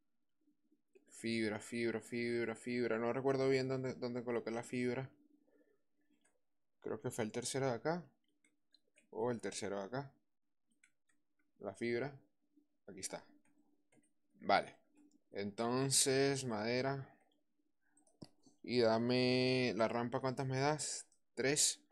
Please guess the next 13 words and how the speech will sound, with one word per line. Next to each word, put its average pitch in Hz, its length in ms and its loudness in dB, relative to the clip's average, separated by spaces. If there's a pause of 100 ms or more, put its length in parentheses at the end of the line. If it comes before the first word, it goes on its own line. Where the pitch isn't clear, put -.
(600)
Vale, 95 300 2
necesitaríamos 101 600 -2
tres 110 240 -4
más. 139 460 0 (1200)
Y 110 80 -10
creo 104 180 -4
que 117 100 0
ya 104 100 2
la 110 120 2
piedra 117 240 2
la 113 80 4
podemos 110 280 -2
guardar. 117 600 2